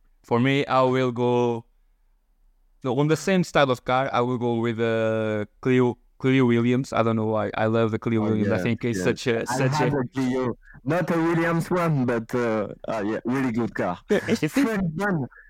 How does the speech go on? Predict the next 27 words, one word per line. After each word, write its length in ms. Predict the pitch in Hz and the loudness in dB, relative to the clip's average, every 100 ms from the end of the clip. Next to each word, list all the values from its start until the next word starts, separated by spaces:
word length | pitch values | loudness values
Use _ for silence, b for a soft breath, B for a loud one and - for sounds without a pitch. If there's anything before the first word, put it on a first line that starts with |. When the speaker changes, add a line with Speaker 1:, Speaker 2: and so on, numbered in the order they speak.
| B - | B -6
Speaker 1:
Yeah, 360 | 156 165 170 | -2 2 2
Speaker 2:
Uh, 40 | 151 | 2
Speaker 1:
it's 220 | 160 156 | 2 2
Speaker 2:
it's 140 | - | 0
Speaker 1:
such 80 | 165 | 0
Speaker 2:
really 240 | 170 214 175 | 2 2 0
Speaker 1:
a 20 | |
cool 220 | - 214 | 2 2
Speaker 2:
good, 80 | 175 | 4
Speaker 1:
car 160 | 139 131 | 4 2
for 140 | 131 | 2
Speaker 2:
yeah. 60 | 127 | 4
Speaker 1:
rally. 440 | 131 123 113 127 _ _ _ | 4 4 0 -4 _ _ _
And, 220 | - 123 | -2 2
uh, 80 | 131 131 | 2 2
of 140 | 135 | 2
Speaker 2:
Yeah. 80 | 160 | 4
Speaker 1:
course, 340 | - 143 127 _ _ _ | 4 2 -2 _ _ _
I'm 140 | - 120 | -2 0
from 180 | 131 | 0
Portugal. 480 | 120 135 131 123 127 | 0 0 0 0 0
I 100 | - | 2
will 180 | 120 117 | 0 -2
take 280 | 113 120 117 | -4 -4 -4
for, 280 | - 117 113 | 0 2 4
uh, 460 | 117 110 107 107 | 2 2 0 0
Faf, 460 | 101 123 113 - - | 2 2 2 0 -20